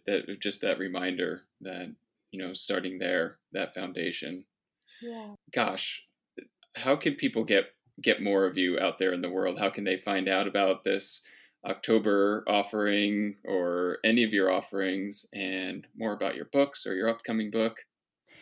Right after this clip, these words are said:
Speaker 2: Yeah, my website is a great place. It's my name, so it's barry tessler dot com, and that's B A R I T E S S L E R. You can go and join my community,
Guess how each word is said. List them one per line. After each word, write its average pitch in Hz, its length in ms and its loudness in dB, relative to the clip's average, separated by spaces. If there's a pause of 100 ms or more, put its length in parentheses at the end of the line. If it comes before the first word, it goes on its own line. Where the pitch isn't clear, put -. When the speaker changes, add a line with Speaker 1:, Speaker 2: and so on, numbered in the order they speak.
(240)
Speaker 2:
Yeah, 320 280 8
my 277 160 6
website 302 500 6
is 254 260 2
a 247 100 -2
great 254 300 0
place. 233 560 0
It's 214 180 -4
my 226 160 -2
name, 214 500 -2
so 220 240 -4
it's 208 160 -6
barry 214 400 -2
tessler 214 420 -8
dot 226 200 -8
com, 185 460 -10
and 208 140 -8
that's 196 200 -10
B 202 380 -4
A 190 40 -8
R 190 160 -8
I 247 420 -8 (540)
T 226 440 -6
E 190 40 -2
S 196 200 -8
S 208 200 -4
L 196 100 -4
E 202 100 -2
R. 196 360 -6 (600)
You 220 200 -4
can 233 240 -6
go 226 400 0
and 214 260 -4
join 214 220 -6
my 202 180 -6
community, 285 640 0